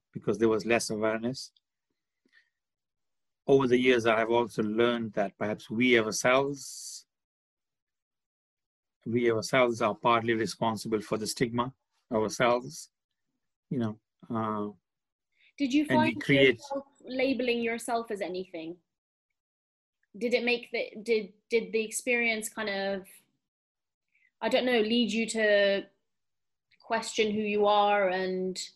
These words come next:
Speaker 2: make you doubt yourself in any way? Or, uh,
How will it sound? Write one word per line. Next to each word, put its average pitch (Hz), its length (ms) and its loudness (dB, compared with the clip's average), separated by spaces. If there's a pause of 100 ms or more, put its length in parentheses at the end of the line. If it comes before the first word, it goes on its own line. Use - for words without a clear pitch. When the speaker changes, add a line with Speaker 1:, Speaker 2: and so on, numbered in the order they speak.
(840)
Speaker 2:
make 214 240 0
you 208 140 -4
doubt 208 300 4
yourself 214 480 0
in 214 100 -4
any 208 220 -2
way? 202 360 2
Or, 180 440 -2 (960)
uh, 185 540 0